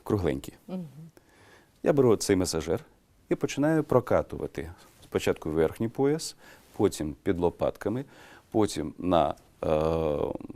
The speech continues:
Speaker 1: поясницю, і потім я його беру удвічі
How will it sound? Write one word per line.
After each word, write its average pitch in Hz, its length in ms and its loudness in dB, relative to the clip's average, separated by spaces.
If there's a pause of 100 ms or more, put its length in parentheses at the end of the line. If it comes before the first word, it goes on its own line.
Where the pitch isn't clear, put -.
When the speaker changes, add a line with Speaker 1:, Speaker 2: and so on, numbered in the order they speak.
(200)
Speaker 1:
поясницю, 151 720 0 (420)
і 147 240 2 (100)
потім 147 420 4
я 113 440 6 (560)
його 90 500 4
беру 85 380 0
удвічі 90 600 -2